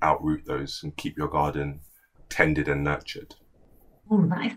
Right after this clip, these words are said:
Speaker 2: so philosophical. What a wonderful way to end what has been such an insightful podcast. Seth, thank you so much for joining me.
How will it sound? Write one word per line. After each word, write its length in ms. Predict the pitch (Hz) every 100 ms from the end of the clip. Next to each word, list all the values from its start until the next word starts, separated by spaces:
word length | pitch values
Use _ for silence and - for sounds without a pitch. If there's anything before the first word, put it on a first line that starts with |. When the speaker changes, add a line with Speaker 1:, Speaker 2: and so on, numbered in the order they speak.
| -
Speaker 2:
so 240 | 190 196 -
philosophical. 1040 | 185 160 - 160 165 196 165 110 113 131 _ - - - - - 185
What 240 | 220 208
a 440 | 214 202 196 180 175
wonderful 560 | 196 196 196 190 170
way 560 | 160 170 160 147 143 - -
to 520 | 180 165 156 147 147 -
end 500 | 156 151 139 131 135
what 200 | 170 170
has 100 | -
been 300 | 170 156 156
such 380 | - 185 - 202
an 120 | 190
insightful 540 | 175 165 147 - 139
podcast. 560 | - 139 - 147 120 131
Seth, 260 | - 165
thank 260 | - 185 -
you 60 | 196
so 220 | - 196
much 240 | 185 151
for 100 | 170
joining 380 | 160 147 139 131
me. 400 | 131 87 135 139